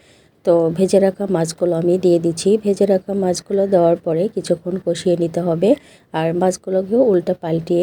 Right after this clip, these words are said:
মশলার সাথে ভালো করে মিশিয়ে নিয়ে কিছুক্ষণ কষিয়ে নিয়েছি। কষিয়ে নেওয়া হয়ে গেলে এখানে আমি গরম পানি দিয়ে দিচ্ছি। তো এখানে আমি দেড় কাপের মতো গরম পানি দিয়েছি আর তিনটে কাঁচামরিচ দিয়েছি। পানিতে যখন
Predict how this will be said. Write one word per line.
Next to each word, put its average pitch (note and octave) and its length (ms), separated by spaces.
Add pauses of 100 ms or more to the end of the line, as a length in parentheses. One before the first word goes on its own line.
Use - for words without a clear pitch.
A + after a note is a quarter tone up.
মশলার E3+ 360
সাথে F3 220
ভালো E3+ 240
করে F3+ 240
মিশিয়ে F3 380
নিয়ে F#3 220
কিছুক্ষণ F3+ 540
কষিয়ে F3+ 380
নিয়েছি। F#3+ 400 (480)
কষিয়ে G3+ 280
নেওয়া G3+ 240
হয়ে G3 180
গেলে G3+ 220 (100)
এখানে F3 340
আমি E3+ 200 (540)
গরম F3+ 320 (100)
পানি F3+ 260
দিয়ে F3+ 240
দিচ্ছি। F3 420 (840)
তো - 40
এখানে F3+ 260
আমি G3+ 120
দেড় F3 220
কাপের F3+ 280
মতো F3+ 260 (380)
গরম F3 280
পানি F3 200
দিয়েছি F3+ 400
আর E3+ 180
তিনটে F3+ 260
কাঁচামরিচ E3+ 640
দিয়েছি। F3 340 (580)
পানিতে G#3 300
যখন G#3+ 300